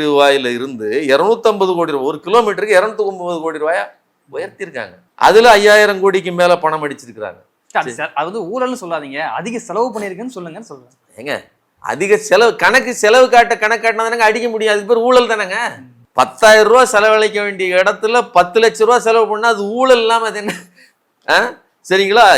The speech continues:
Speaker 1: இந்திய தேசிய நெடுஞ்சாலை ஆணையம் சுங்கச்சாவடி விதிமுறை முதல் பயணிக்க நூத்தி முப்பத்தி ரெண்டு கோடி ரூபாய் வசூல் ப-, பண்ணியிருக்குது. சரிங்களா? அதுக்கப்புறம் ஒரு லட்சம் கோடி ரூபாய் வராக்கடன் தள்ளுபடி, ஓ,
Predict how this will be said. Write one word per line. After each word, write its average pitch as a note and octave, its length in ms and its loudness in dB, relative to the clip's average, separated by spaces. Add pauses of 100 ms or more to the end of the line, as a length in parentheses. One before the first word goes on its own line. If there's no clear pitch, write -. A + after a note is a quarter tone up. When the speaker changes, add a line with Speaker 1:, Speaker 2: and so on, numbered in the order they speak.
(120)
Speaker 1:
இந்திய A#3 360 0
தேசிய G#3 520 4
நெடுஞ்சாலை G3+ 540 4 (100)
ஆணையம் F3+ 400 0
சுங்கச்சாவடி G3 760 2
விதிமுறை F#3+ 360 -4 (100)
முதல் F3+ 340 0 (460)
பயணிக்க F3+ 480 2 (100)
நூத்தி A3 340 -4 (100)
முப்பத்தி F#3+ 360 -6
ரெண்டு F#3 220 -4
கோடி F3 240 -2
ரூபாய் E3+ 280 0
வசூல் D#3 300 -8
ப-, D3 220 0
பண்ணியிருக்குது. B2+ 420 -4 (300)
சரிங்களா? D#3 340 2 (680)
அதுக்கப்புறம் E3+ 600 2
ஒரு F3+ 200 0
லட்சம் G#3 340 -2
கோடி F#3 240 0
ரூபாய் F#3 320 2
வராக்கடன் F#3 580 0
தள்ளுபடி, D3+ 400 -4
ஓ, C3+ 140 -12